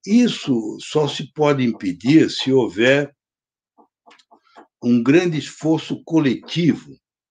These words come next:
pra evitar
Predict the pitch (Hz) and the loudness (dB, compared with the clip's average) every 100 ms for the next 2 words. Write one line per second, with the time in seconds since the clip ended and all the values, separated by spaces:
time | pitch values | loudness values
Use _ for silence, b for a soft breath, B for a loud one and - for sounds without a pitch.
0 | _ _ _ _ _ _ _ - 110 123 | _ _ _ _ _ _ _ -10 -2 2
1 | 139 139 147 - _ - 135 135 135 - | 2 2 0 -4 _ -4 -2 0 -2 -4
2 | - 143 147 151 139 | -2 0 2 0 -8